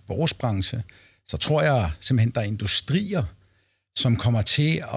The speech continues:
at forandre sig, og måske bliver helt overflødige, fordi at du kan simpelthen klare din rådgivning, øh, via kunstig intelligens. Og det synes jeg er interessant.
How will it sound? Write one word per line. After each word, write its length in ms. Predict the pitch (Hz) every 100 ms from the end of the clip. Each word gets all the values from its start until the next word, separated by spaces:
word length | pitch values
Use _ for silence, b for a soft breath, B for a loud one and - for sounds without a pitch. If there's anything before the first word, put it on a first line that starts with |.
| 120
at 60 |
forandre 520 | - - - 143 -
sig, 280 | 156 - 113
og 80 | -
måske 300 | 113 107 117
bliver 260 | 104 113 104
helt 320 | - 170 156
overflødige, 840 | - 113 104 - 180 220 202 127 95 b b b b -
fordi 440 | 131 - - -
at 280 | - - -
du 120 | 135
kan 420 | 113 - 113 110 -
simpelthen 440 | - 147 139 139 - - _
klare 420 | - - 92 120 165 -
din 260 | 240 123 101 - -
rådgivning, 680 | 107 147 175 151 87 107 - b b b -
øh, 320 | 131 120 117 101
via 240 | 120 135
kunstig 400 | 127 113 110 120
intelligens. 520 | 107 113 117 104 110 -
Og 60 | - -
det 160 | 165 196
synes 300 | - 147 -
jeg 80 | 120
er 40 |
interessant. 540 | 107 101 92 90 78